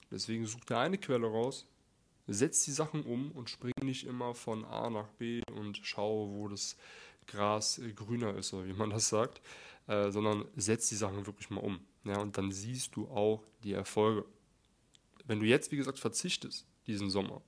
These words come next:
eventuell mal nicht so oft mit deinen Kollegen rauszugehen oder vielleicht auch kaum, dann wird sich das im Endeffekt auszahlen. Ja, und jetzt wird bestimmt schon der ein oder andere sagen, "Ja,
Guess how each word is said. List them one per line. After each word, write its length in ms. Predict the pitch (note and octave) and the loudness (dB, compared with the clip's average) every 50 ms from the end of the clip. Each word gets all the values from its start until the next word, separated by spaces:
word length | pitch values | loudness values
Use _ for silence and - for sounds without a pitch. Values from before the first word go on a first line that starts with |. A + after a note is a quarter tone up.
| _ _ - - - - - - - - - - _ _ - | _ _ -20 -20 -20 -20 -20 -20 -20 -20 -20 -20 _ _ -8
eventuell 540 | - A#2+ B2 A#2+ C3 C#3 C3 - C3 A#2+ A#2+ | -6 -2 0 0 0 0 0 0 0 0 0
mal 120 | A#2 A2 | 0 2
nicht 260 | A2 B2 E3 G3 - | 2 2 2 2 4
so 180 | - - C3+ - | 6 6 6 6
oft 220 | C3+ A#2+ - - | 4 0 0 -2
mit 140 | A2+ G2+ - | -6 -6 -4
deinen 140 | G#2 G2+ G2 | -4 -6 -4
Kollegen 360 | - G#2 F#2+ F#2+ F#2+ F#2+ F2+ - - | -4 -4 -4 -2 -2 -4 -6 -8 -10
rauszugehen 560 | - - - - - - C3+ - G#2 - - | -12 -10 -8 -10 -10 -10 -12 -14 -14 -12 -10
oder 140 | - - G#2+ | -8 -8 -6
vielleicht 320 | - - C3+ C3+ D3 - | -4 -2 0 0 0 -2
auch 220 | - B2+ A#2+ - - - | -4 -6 -8 -8 -8 -4
kaum, 400 | - - D#3+ F3+ E3+ C3 G2 - - _ _ _ - | 0 2 4 4 4 2 -2 -6 -12 _ _ _ -8
dann 220 | - G2+ F#2+ F#2+ | -6 -4 -2 0
wird 180 | A2+ B2+ D3 D3 | 0 0 2 2
sich 140 | - B2+ A2+ | 0 0 0
das 180 | A2+ G#2+ - | 0 0 -2
im 100 | A2+ G#2+ | -2 -4
Endeffekt 540 | G#2 G2+ - G2+ - - G#2+ G2 - - - _ _ _ - | -4 -4 -6 -8 -6 -6 -6 -6 -6 -10 -18 _ _ _ -2
auszahlen. 640 | - A#2 A2 A2 - - - - A2+ - - - _ _ - | 2 2 2 2 0 -4 -6 -6 -6 -8 -10 -12 _ _ -6
Ja, 80 | B2 G#2+ | -2 0
und 80 | A#2+ | 2
jetzt 400 | C3+ C3 - - - - - C3 | 2 2 0 -4 -8 -10 -6 -2
wird 160 | C3+ E3+ F3 - | 0 0 2 2
bestimmt 300 | D3+ - - F#3+ F3+ - | 4 4 4 4 2 2
schon 120 | E3 D#3 | 0 2
der 120 | D3+ C#3+ | 2 2
ein 160 | D3 D#3+ E3+ E3 | 4 4 4 4
oder 120 | D3+ D3+ | 6 6
andere 260 | D3 D#3 D3+ D3 C#3+ | 6 6 4 4 2
sagen, 260 | C3+ C#3+ C#3+ C#3+ C3+ | 2 2 0 0 0
"Ja, 320 | C3+ C#3+ D3 D3+ D3+ D3+ | 0 0 2 0 0 -2